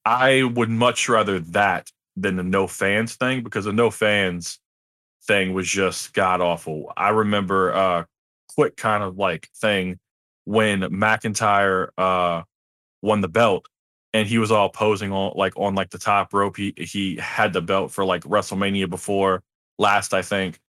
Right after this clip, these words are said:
And there was just no cheering because, <laughs> like, it was an empty arena. It was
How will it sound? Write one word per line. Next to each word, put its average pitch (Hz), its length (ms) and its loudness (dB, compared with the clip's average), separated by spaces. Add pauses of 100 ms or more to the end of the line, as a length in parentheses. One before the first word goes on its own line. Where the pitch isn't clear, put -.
(640)
And 123 160 2
there 120 80 6
was 117 120 4
just 120 220 -2
no 113 140 4
cheering 113 460 2
because, 107 420 0
<laughs> - 20 2
like, 143 160 0
it 165 80 6
was 143 140 6
an 131 100 4
empty 117 300 2
arena. 110 240 4
It 117 100 2
was 120 280 2